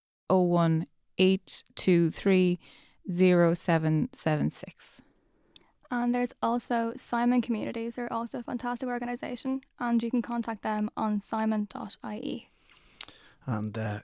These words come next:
Speaker 3: emergency accommodation in Dublin, a lot of it is provided by Merchants Quay. So if you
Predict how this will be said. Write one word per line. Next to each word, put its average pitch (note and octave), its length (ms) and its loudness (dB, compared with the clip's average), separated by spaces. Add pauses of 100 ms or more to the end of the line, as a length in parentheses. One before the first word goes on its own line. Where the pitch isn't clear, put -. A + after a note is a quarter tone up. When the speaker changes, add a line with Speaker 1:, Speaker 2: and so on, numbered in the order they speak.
(100)
Speaker 3:
emergency A2+ 480 -2
accommodation A2 560 0
in G#2 80 2
Dublin, G#2+ 320 0
a G2+ 80 0
lot G#2+ 160 0
of F#2+ 80 -4
it F#2+ 80 -6
is G2 80 -4
provided G#2 460 -4
by F#2 120 -6
Merchants G2 460 -6
Quay. A#2 360 -4 (120)
So D#2 380 -10
if - 200 -12
you E2+ 280 -8